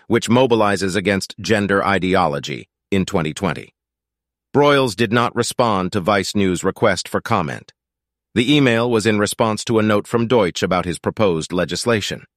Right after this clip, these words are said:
"Today we do battle on the S D House floor. Thank you for all your work and your prayers," Deutsch wrote.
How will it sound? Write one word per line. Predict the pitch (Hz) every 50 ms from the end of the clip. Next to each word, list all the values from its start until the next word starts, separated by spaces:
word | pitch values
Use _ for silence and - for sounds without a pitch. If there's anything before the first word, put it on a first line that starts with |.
| _ _ _ _ _ _ _ _ _ _ _ _ _ -
"Today | - 131 143 151 156 156
we | 139 139 135
do | 123 135 127
battle | 104 131 127 131 123 123 120
on | 113 113
the | 113 117 110
S | 117 113 - -
D | 120 120 107
House | 101 107 101 98 -
floor. | - - 117 120 101 85 71 - - _ _ _ _ _ _ _ _ -
Thank | 139 139 135 -
you | 131 131
for | - - 117 117
all | 117 123 120 123
your | 120 123 120
work | 113 123 127 135 - -
and | 120 117 110
your | 113 110
prayers," | - - 143 127 110 92 80 69 65 - - - - _ _ -
Deutsch | 104 95 90 82 - -
wrote. | 92 95 92 104 -